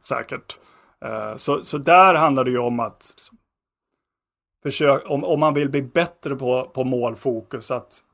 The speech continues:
att lära sig om de olika typerna av mål som finns, det vill säga resultatmål, prestationsmål, lärandemål, processmål. Och kanske framförallt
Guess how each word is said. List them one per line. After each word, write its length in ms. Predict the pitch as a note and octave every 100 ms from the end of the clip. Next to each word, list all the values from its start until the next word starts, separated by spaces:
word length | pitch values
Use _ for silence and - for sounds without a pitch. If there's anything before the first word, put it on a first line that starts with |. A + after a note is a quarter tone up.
| _ _ _ -
att 420 | C#3+ - - - _ _ _ _ -
lära 560 | C#3 C#3+ C#3+ C3+ C#3+
sig 180 | D3+ D#3+
om 140 | D3+ C#3
de 120 | C3+
olika 300 | C3 B2+ A#2
typerna 640 | - - C3 B2 - C#3+
av 80 | D#3
mål 300 | D3 D3+ C#3
som 160 | D3 C#3
finns, 640 | D3 D3+ D3 C#3+ - - -
det 40 |
vill 80 | -
säga 140 | - A2+
resultatmål, 1040 | A#2 - B2+ B2+ B2+ B2 - C3 C3+ B2
prestationsmål, 1080 | B2 A#2+ - - C#3 C3 C3 C3+ C3 C#3 C3
lärandemål, 640 | B2+ B2+ A#2+ A#2+ B2 C3 A#2+
processmål. 920 | A#2+ - C3 - D3+ D3 C#3+ D3 C#3+ - _ _ - _ _ _ _ _ _ _ _ -
Och 380 | C#3 C#3 C3+ C3 _ _ _ _ _ _ _ _ _ _ _ _ _ -
kanske 260 | D#3+ D#3
framförallt 800 | D3+ E3 C#3+ D3 D#3 E3 C#3+ -